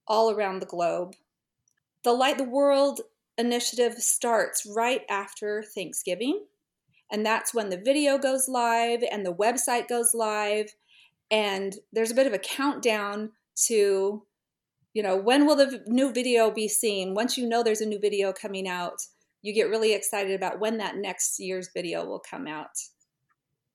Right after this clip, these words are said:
The Nativity from last year was one of my favorite videos.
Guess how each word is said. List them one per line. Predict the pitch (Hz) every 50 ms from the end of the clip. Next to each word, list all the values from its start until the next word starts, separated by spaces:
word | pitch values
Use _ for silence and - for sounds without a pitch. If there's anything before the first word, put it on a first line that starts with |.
| _ _ -
The | 233
Nativity | 240 247 240 240 240 - - 311 294 262 277 240 214 214 214
from | - 208 202 202
last | 196 190 196 214 - - - -
year | 190 185 185 185 185 - _ _ _ _ _ _ _ _ _ _ _ _ -
was | 214 208 208 - -
one | 208 220 240 240
of | 233
my | 214 180 185
favorite | - - - - 196 196 190 190 196 185 - 180 180
videos. | 175 165 165 160 160 151 156 160 196 - - -